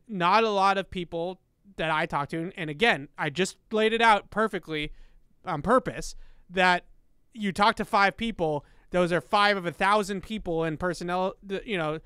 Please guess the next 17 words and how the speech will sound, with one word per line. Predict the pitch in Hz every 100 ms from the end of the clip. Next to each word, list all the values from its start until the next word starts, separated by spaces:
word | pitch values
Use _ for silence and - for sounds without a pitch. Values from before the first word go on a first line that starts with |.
| - -
scouting | - - 214 220
departments. | 165 170 160 151 147 - - - - -
It's | 202 165
just | 240 -
a | 185
person's | 175 185 170 147
opinion. | 156 156 113 - -
It | 202
doesn't | 180 180 175
mean | 180
that | 170 160
it's, | 143 - -
it's, | 180 - - - _ _ -
it's | 190 - - -
a | 165
hundred | - 185 151
percent. | 151 - 127